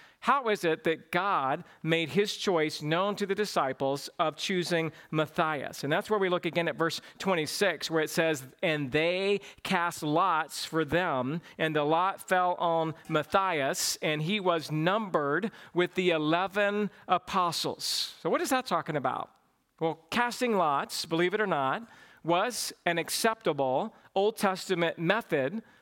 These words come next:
of determining God's will.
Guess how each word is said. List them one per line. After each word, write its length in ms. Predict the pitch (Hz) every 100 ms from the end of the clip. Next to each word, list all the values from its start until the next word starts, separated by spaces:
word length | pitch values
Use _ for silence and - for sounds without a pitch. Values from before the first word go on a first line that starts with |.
| _ -
of 200 | 180 156
determining 840 | - - 240 226 160 147 156 185 - _ 135
God's 360 | 180 180 165
will. 400 | 170 226 160 -